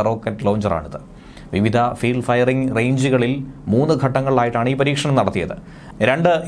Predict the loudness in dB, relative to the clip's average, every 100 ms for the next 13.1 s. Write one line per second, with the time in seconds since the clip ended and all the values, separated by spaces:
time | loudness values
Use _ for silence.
0 | 0 2 2 0 0 -2 -2 0 0 2
1 | 0 2 2 2 2 2 2 2 2 2
2 | 2 2 2 0 0 -2 -2 -4 -2 0
3 | 0 0 -2 0 2 2 0 -2 -2 -2
4 | -2 0 0 0 2 2 2 0 0 -2
5 | -2 -6 -8 -14 -18 -20 -12 0 2 4
6 | 2 0 0 2 0 0 0 2 2 2
7 | 0 -2 -4 -10 -16 -4 0 0 0 -4
8 | -4 -2 0 0 2 2 -2 -16 -20 -20
9 | -20 -16 -2 0 2 0 0 0 0 0
10 | 0 -2 0 0 0 -2 -2 0 0 0
11 | 0 0 0 2 2 2 0 -2 -2 -2
12 | -2 -2 -4 -2 2 2 2 0 -2 -6